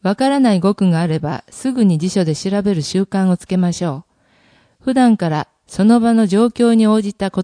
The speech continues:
葉遣いができるようにしましょう。英語。長文や対話文などをたくさん読みましょう。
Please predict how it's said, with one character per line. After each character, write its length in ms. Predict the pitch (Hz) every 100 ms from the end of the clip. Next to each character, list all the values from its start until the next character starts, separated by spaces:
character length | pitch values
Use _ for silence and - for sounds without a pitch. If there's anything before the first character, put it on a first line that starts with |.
| 226
葉 140 | 240
遣 300 | 226 233 220
い 20 | 165
が 100 | 131
で 140 | 135
き 120 | -
る 120 | 220
よ 100 | 208
う 20 | 170
に 80 |
し 140 | 147 151
ま 140 | 160
し 160 | - 151
ょ 80 | 143
う。 100 | - _ _ _ _ _ _ _ _
英 260 | 185 196 180
語。 200 | 175 - _ _ _ _ _
長 260 | 233 269
文 260 | 247 247 233
や 220 | 214 196 -
対 220 | - 208 240
話 140 | 233
文 240 | 226 220
な 140 | 220 202
ど 140 | 151
を 60 | 143
た 140 | 165
く 80 | -
さ 160 | - 277
ん 40 |
読 120 | 185 151
み 80 | 165
ま 140 | 165
し 120 | -
ょ 100 |
う。 60 | 170